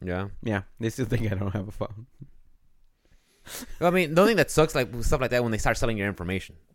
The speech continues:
Speaker 1: which
Speaker 2: Oh, that's brutal.
Speaker 1: That
Speaker 2: But, I
Speaker 1: sucks.
Speaker 2: mean, now you gotta do a say no.
Speaker 1: Yeah.
Speaker 2: But, so you were saying about the twenty-three and me?
Speaker 1: Oh,
Speaker 2: There
Speaker 1: the
Speaker 2: was
Speaker 1: twenty-three and me, yeah. So Mikhail got that from me, and, uh,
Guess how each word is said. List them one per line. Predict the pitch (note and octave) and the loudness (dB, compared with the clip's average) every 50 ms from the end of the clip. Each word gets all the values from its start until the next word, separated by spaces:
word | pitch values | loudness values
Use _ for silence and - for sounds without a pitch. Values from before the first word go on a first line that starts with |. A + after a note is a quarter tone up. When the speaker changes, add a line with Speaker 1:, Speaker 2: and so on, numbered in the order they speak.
| _ _ _ | _ _ _
Speaker 1:
which | F2+ G2 G2 - - - - - - - _ | -8 -8 -8 -8 -12 -18 -20 -20 -20 -16 _
Speaker 2:
Oh, | B2 C3 | -2 2
that's | C#3 C3+ C#3+ C3 - | 4 6 6 4 4
brutal. | - G#2 G2 F#2+ G2 G2+ | 0 0 0 0 -2 -6
Speaker 1:
That | G#2+ - - - - | -6 -10 -16 -4 0
Speaker 2:
But, | B2 B2+ B2 - | 2 2 2 2
I | D2+ A#2 | -2 -2
Speaker 1:
sucks. | B2 B2 | 0 2
Speaker 2:
mean, | A#2+ | 2
now | A#2 A2+ | 2 2
you | A2+ G#2+ | 2 0
gotta | G2+ F#2+ | 0 -2
do | G2+ F#2+ | -2 -4
a | F2 | -4
say | - G2+ F#2+ | -4 -6 -6
no. | F#2 F#2 F#2+ F#2+ - - - _ - - - _ _ | -6 -6 -8 -10 -12 -16 -20 _ -20 -20 -20 _ _
Speaker 1:
Yeah. | - F#2+ F#2 F#2 - - | -14 -14 -12 -12 -4 2
Speaker 2:
But, | C3 B2 A#2+ - | 2 2 2 4
so | - B2+ | 2 2
you | A#2+ A#2+ A#2+ | 4 4 4
were | A#2 | 2
saying | A2+ C3+ B2+ B2+ B2+ | 2 2 0 0 0
about | A#2+ A#2 - | 0 -2 -2
the | A#2+ | -4
twenty-three | - - B2+ B2 B2 A#2 A#2+ A#2+ A#2 | -2 -2 0 0 0 0 0 0 0
and | A#2+ | 0
me? | B2+ B2+ C3 | 0 0 0
Speaker 1:
Oh, | C3 B2+ | 2 4
Speaker 2:
There | F3 | 4
Speaker 1:
the | D#3+ | 4
Speaker 2:
was | - - | 4 4
Speaker 1:
twenty-three | G3+ G3+ - F#3 | 2 2 2 2
and | F3 E3 | 0 0
me, | E3+ D#3+ | 0 0
yeah. | D3 C3 | 0 0
So | - - C#3+ B2+ | 0 0 -2 -2
Mikhail | C3+ C#3 C3 D#3 D3+ | -2 -2 0 0 0
got | - C#3 - | 0 0 -2
that | C3 C3 | -4 -4
from | - A#2 A2 | -6 -6 -6
me, | A2 A2+ G2+ | -6 -6 -4
and, | G2 G2+ G2+ G2 F#2 | -4 -4 -2 -2 0
uh, | F#2+ F2+ F2 F2 E2+ | 0 0 -2 -2 -4